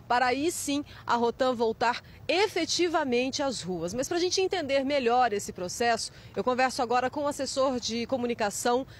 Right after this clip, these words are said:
da Polícia Militar, Coronel Al-, Divino Alves, que vai explicar pra gente esses dezesseis. Na verdade, são oito novos policiais de Rotan e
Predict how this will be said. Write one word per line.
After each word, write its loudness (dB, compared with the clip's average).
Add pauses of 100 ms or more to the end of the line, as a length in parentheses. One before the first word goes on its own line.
da 2
Polícia -2
Militar, 0 (180)
Coronel 2
Al-, 4
Divino 2
Alves, 2 (180)
que -2
vai 4
explicar -2
pra 2
gente -2
esses 0
dezesseis. -2
Na -4
verdade, 0
são 0
oito 2
novos 0
policiais 0
de -4
Rotan 2 (340)
e -2